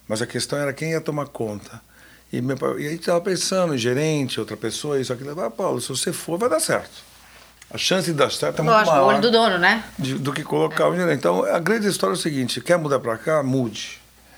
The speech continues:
Speaker 1: Não faz aquela coisa, "vou tentar, vou ver se vai
Speaker 2: É,
Speaker 1: dar."
Speaker 2: vamos ver o que que se
Speaker 1: Vamos ver o que
Speaker 2: tentar
Speaker 1: vai
Speaker 2: um
Speaker 1: dar.
Speaker 2: ano, né?
Speaker 1: É, isso não existe.
Speaker 2: Até porque em um ano nada acontece na
Speaker 1: É,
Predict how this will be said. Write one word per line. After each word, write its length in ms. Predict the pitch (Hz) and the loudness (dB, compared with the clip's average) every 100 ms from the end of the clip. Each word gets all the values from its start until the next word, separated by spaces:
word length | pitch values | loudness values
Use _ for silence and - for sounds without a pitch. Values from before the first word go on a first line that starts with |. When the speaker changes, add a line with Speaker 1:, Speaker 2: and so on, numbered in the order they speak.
| - | -6
Speaker 1:
Não 180 | 147 127 | -4 0
faz 240 | 151 175 | 2 2
aquela 160 | 175 147 | 2 -2
coisa, 180 | 127 120 | 0 -2
"vou 280 | 104 139 131 | 2 0 0
tentar, 560 | 135 117 - 104 104 | -2 -2 -2 0 0
vou 200 | 101 117 | 0 -2
ver 220 | 113 131 120 | 0 -2 -2
se 120 | 120 | 0
vai 240 | 113 110 | 2 4
Speaker 2:
É, 60 | 98 | 6
Speaker 1:
dar." 240 | 113 135 | 6 6
Speaker 2:
vamos 280 | 143 240 269 | 4 4 4
ver 140 | 240 226 | 4 4
o 20 | |
que 80 | 240 | 2
que 120 | 233 | 0
se 220 | - 233 | 2 4
Speaker 1:
Vamos 260 | 139 139 139 | 6 6 4
ver 60 | |
o 20 | 254 | 4
que 60 | |
Speaker 2:
tentar 160 | 226 226 | 6 6
Speaker 1:
vai 100 | - | 6
Speaker 2:
um 40 | 226 | 6
Speaker 1:
dar. 60 | 240 | 6
Speaker 2:
ano, 460 | 254 240 202 185 | 6 4 2 2
né? 220 | 190 214 285 | 4 4 4
Speaker 1:
É, 180 | 135 131 | 4 4
isso 160 | 156 | 2
não 100 | 190 | 4
existe. 220 | 156 101 - | 4 4 4
Speaker 2:
Até 120 | 554 | 4
porque 160 | 277 262 | 4 4
em 80 | |
um 120 | 247 269 | 4 4
ano 140 | 277 | 4
nada 200 | 254 254 | 4 4
acontece 320 | 262 254 240 | 4 2 2
na 100 | |
Speaker 1:
É, 20 | 240 | 2